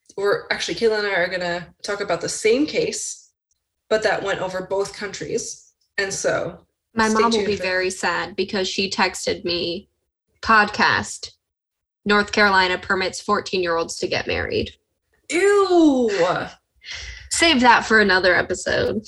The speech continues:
Speaker 1: Is that where Jerry Lee Lewis got married?
Speaker 2: <laughs>
Speaker 1: 'Cause he married his, like, fourteen-year-old cousin, right?
Speaker 2: He did, but that was different times where I don't think anyone checked your age or anything like that.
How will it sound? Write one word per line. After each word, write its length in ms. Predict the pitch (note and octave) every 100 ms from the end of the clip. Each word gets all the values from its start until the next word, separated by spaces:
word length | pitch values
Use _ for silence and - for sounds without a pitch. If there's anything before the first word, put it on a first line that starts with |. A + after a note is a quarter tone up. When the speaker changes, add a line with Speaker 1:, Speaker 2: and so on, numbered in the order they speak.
| -
Speaker 1:
Is 140 | -
that 120 | A#3+ B3
where 140 | D4
Jerry 300 | - G3 A3+
Lee 140 | A3 G#3+
Lewis 400 | E3 D3+ A#3 -
got 160 | A3+
married? 420 | C4 C4 C#4 C#4+ - _ _ - - - - _
Speaker 2:
<laughs> 0 | - - - - - _ -
Speaker 1:
'Cause 160 | D#4
he 260 | B3+ C#4+ F#4+
married 220 | F#4+ A#4
his, 140 | A4+ F#4
like, 100 | E4+
fourteen-year-old 600 | - C#4 D4+ C#4+ B3+ -
cousin, 340 | - A3 F3+
right? 300 | D3+ D#3+ A3 - _
Speaker 2:
He 220 | D#4+ C4+
did, 360 | A3 G3 F#3+
but 120 | G#3+ A3
that 160 | C#4
was 200 | D4 B3
different 340 | G3 G3+ G3 -
times 400 | F#3+ F#3 F#3 F#3
where 100 | F3+
I 60 | F3+
don't 140 | F3
think 200 | F3+ E3+
anyone 340 | E3+ F3 E3+
checked 320 | F3+ F#3 E3 -
your 140 | F3
age 260 | E3+ F3 F3+
or 80 |
anything 360 | F3 F3 - E3+
like 220 | E3 E3
that. 320 | - - G3+